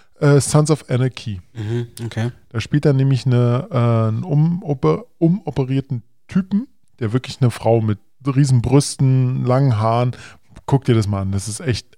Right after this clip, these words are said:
Speaker 1: der Hammer. Also der Typ ist echt wandlungsfähig und der
Speaker 2: Okay.
Speaker 1: gefällt mir auch.
Speaker 2: Ah,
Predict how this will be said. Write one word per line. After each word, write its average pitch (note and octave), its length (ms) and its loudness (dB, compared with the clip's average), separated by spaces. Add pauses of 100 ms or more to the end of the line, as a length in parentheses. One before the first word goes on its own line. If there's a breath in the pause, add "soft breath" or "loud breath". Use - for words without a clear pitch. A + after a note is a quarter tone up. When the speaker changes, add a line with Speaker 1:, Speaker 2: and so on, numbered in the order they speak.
(100)
Speaker 1:
der A2 160 -2
Hammer. A2 240 -4
Also G2+ 220 -4
der G#2 200 -2
Typ B2 220 -4
ist G#2 160 -6
echt - 240 -10
wandlungsfähig A2 720 -4
und G2+ 80 -12
der A2+ 80 -8
Speaker 2:
Okay. G2+ 80 -10
Speaker 1:
gefällt G2+ 280 -8
mir G2 120 -10
auch. G2 160 -12 (180)
Speaker 2:
Ah, A#2 100 -2